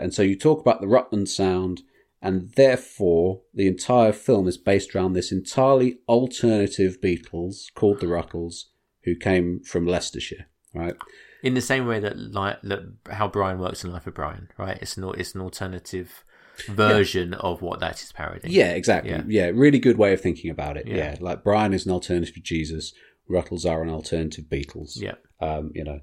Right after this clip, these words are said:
Speaker 1: bigger than Jesus, arguably.
Speaker 2: <laughs>
Speaker 1: Um, i-, i-, and so that then becomes an entire, um, alternative reality in which you can parody the entire thing,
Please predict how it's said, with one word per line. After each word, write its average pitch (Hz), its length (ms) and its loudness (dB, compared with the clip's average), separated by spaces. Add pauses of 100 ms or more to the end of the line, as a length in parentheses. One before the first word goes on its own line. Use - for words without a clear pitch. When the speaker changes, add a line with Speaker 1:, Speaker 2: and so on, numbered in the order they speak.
(180)
Speaker 1:
bigger 95 240 6
than 76 140 -4
Jesus, - 420 -10
arguably. 78 500 -10 (200)
Speaker 2:
<laughs> - 200 -18
Speaker 1:
Um, 90 440 2 (100)
i-, 113 60 -2
i-, 117 320 4
and 120 120 2
so 117 320 6 (300)
that 160 200 6
then 131 140 8
becomes 117 680 2
an 110 120 0
entire, 127 760 0
um, 101 440 -4
alternative 117 720 2
reality 90 720 0
in 92 160 -2
which - 220 -2
you 87 60 -8
can - 120 -8
parody 127 460 4
the 101 160 -2
entire 95 420 -2
thing, 85 400 -6